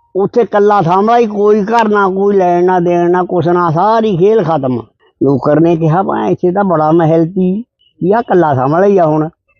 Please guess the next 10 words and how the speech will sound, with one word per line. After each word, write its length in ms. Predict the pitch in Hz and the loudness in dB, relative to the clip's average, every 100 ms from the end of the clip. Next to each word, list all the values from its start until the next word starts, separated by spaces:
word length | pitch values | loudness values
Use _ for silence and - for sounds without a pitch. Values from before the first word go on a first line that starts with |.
| - | -8
ਉਹ 120 | - | -8
ਖੂੰਡੀ 380 | - 190 190 190 | -2 2 4 4
ਲੈ 200 | 208 202 | 4 2
ਕੇ 180 | 202 220 | 2 2
ਆ 200 | 202 180 | 2 2
ਗਿਆ, 400 | 190 202 202 196 _ _ - | 2 2 0 -2 _ _ -10
ਆਇਆ, 500 | 165 175 202 202 185 - _ _ - | -4 0 0 0 -2 -8 _ _ -8
ਉਹ 140 | 202 | -6
ਕਹਿਣ 320 | 247 208 220 214 | -2 -2 0 0
ਲੱਗਿਆ, 500 | 208 220 220 214 | 2 2 2 0